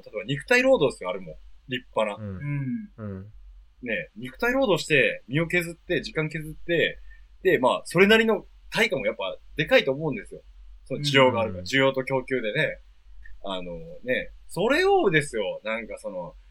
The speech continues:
Speaker 1: あいつどこそこで働いてたらしいよとか、なんとか言うやつは、僕は、成敗ですよ。
Speaker 2: <laughs>
Speaker 1: うん。
Speaker 2: まあ、それはわかるわ。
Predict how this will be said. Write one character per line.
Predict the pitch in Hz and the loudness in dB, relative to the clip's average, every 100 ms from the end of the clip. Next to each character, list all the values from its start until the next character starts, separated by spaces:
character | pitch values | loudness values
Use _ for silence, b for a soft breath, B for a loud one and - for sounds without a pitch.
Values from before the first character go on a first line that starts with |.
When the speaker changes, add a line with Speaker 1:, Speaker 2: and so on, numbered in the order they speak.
| - | -12
Speaker 1:
あ | - 113 | -2 0
い | 123 | 0
つ | - 123 123 120 117 110 | -4 -4 -2 0 0 0
ど | 127 | -2
こ | 127 139 | -2 -2
そ | 123 | -2
こ | 113 | -4
で | - | -6
働 | 110 120 117 117 | -6 -2 2 2
い | 113 | 0
て | 113 | -4
た | 120 | -4
ら | 113 | -2
し | - | -6
い | 117 | -8
よ | 98 | -10
と | 90 | -12
か、 | 87 87 85 | -10 -10 -8
な | 101 | -8
ん | 113 107 | -8 -10
と | 92 | -8
か | 90 | -6
言 | 101 | -6
う | 113 113 113 110 107 104 | -4 -4 -4 -4 -4 -2
や | 104 | -4
つ | - | -6
は、 | 87 87 87 82 87 | -14 -12 -14 -18 -18
僕 | 92 | -16
は、 | 87 87 85 85 - - | -14 -12 -14 -18 -20 -20
成 | - - 226 233 | -8 0 2 4
敗 | 135 | 4
で | 95 90 | 2 -8
す | - | -14
よ。 | - - - - - - - - - - - | -16 -16 -18 -18 -18 -18 -20 -20 -20 -6 4
Speaker 2:
<laughs> | |
Speaker 1:
う | 254 | 4
ん。 | - 170 - 135 135 - - - - - 214 175 - | 6 2 2 -2 -4 -6 -12 -14 -10 -8 -8 -4 2
Speaker 2:
ま | |
あ、 | 160 | 4
そ | 311 | 6
れ | |
は | 120 | 4
わ | |
か | - 117 | 4 2
る | 101 | 0
わ。 | - | -6